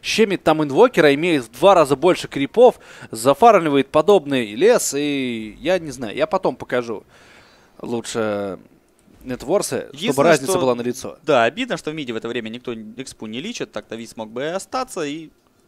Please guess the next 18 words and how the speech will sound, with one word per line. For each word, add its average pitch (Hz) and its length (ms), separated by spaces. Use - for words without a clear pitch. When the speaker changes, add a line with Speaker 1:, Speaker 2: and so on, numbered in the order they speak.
Speaker 2:
экспы 156 300
вынес 120 360
бы 110 140
Бэтрайдер 113 420
ещё 123 320
куда 117 240
больше, 202 300
ну 127 100
и 151 60
Висп, 113 220
конечно 113 280
же, 107 60
бы 107 40
остался 107 300
бы. 117 80
Speaker 1:
Дизраптор, 196 480
второй 120 360
глимс, 170 480